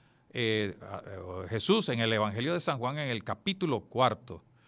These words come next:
Eh, es decir, cuando él dice que, eh, el verdadero culto se da ahora en espíritu y verdad.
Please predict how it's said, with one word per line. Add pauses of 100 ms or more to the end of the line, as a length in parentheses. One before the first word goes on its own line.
(360)
Eh,
es
decir, (320)
cuando
él
dice (260)
que, (280)
eh,
el
verdadero
culto
se
da
ahora
en
espíritu
y
verdad.